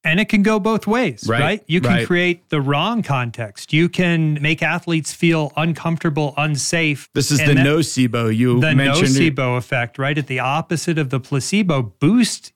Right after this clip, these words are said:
Speaker 1: is the detrimental effect of this kind of negative expectation or negative belief.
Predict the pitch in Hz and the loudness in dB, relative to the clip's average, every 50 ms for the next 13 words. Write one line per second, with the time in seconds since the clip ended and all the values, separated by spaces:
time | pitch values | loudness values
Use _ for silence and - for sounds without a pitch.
0 | _ - 147 143 147 156 156 151 131 - - - 151 143 143 143 135 135 135 131 | _ -2 0 2 2 2 2 0 -2 -4 -4 -2 0 2 4 4 2 2 0 -2
1 | - - - - _ _ _ - 147 147 - - 147 131 127 135 147 160 147 - | -6 -14 -20 -20 _ _ _ -4 -4 -4 -2 -2 0 0 2 2 0 0 -2 -2
2 | 147 135 131 123 - - 135 123 123 123 - _ _ _ - 135 127 127 127 123 | -2 0 -2 -2 -4 -4 -2 -2 -2 -4 -6 _ _ _ -4 -2 0 0 0 -2
3 | 120 113 117 127 123 - - - 139 131 131 127 117 117 123 123 135 156 147 156 | -4 -4 -4 -6 -6 -6 -6 -6 -4 -2 -2 -2 -2 -2 0 0 0 0 0 0
4 | 131 123 117 120 113 110 - - - 127 117 - - 131 131 120 - - 135 123 | -2 0 -2 -2 -4 -4 -8 -8 -8 -8 -6 -4 -2 -2 0 0 -2 -2 -2 -2
5 | 117 117 117 117 120 117 135 117 117 110 - 117 113 113 113 117 123 - - | -2 0 0 -2 -2 -2 -2 -4 -4 -6 -6 -8 -8 -8 -8 -10 -12 -14 -18